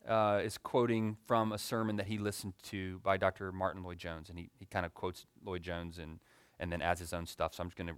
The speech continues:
read it to you this way. "The gospel," he would say, "is good news, but it's not good advice." Some of you may remember me having read this.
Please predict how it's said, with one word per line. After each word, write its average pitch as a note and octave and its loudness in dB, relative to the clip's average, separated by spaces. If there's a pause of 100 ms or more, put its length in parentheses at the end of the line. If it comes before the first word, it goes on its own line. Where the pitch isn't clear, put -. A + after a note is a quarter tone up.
read F#2+ -8
it - -20
to F2 -10
you E2 -6
this E2 -12
way. D2 -10 (1400)
"The C3+ 4
gospel," E3 10 (140)
he A2+ 0
would G2 -2
say, G2+ 6
"is A2+ 0
good B2+ 6
news, G2+ 2 (400)
but G#2+ 12
it's G#2+ 2
not D#3 10
good C3+ 8
advice." G2 6 (460)
Some A2 -4
of G2 -2
you G2 0
may G#2 2
remember F#2+ 0
me F#2 -4
having F2 -4
read E2 -6
this. - -14